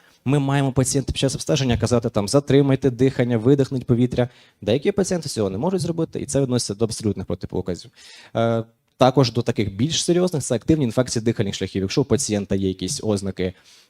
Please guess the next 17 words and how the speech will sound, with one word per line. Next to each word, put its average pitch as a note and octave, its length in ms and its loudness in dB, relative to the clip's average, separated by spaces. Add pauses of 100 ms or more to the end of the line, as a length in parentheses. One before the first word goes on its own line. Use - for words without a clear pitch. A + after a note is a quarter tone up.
(100)
е, F#2 220 -2 (920)
інфекції G#2+ 420 -2
дихальних D#3 300 0
шляхів, D3 240 -4
звісно, C#3 340 -4
це D#3+ 260 -4 (180)
не C3 240 -2
буде C#3 300 4
ефективно, D#3 420 -2
тому B2 200 -2
що A#2+ 140 0
видихаємо A#2 460 2
повітрі, A#2+ 460 0 (300)
водень D3+ 300 2
буде B2+ 200 6
не, A#2 320 0 (180)
неправильний. D#2+ 640 -4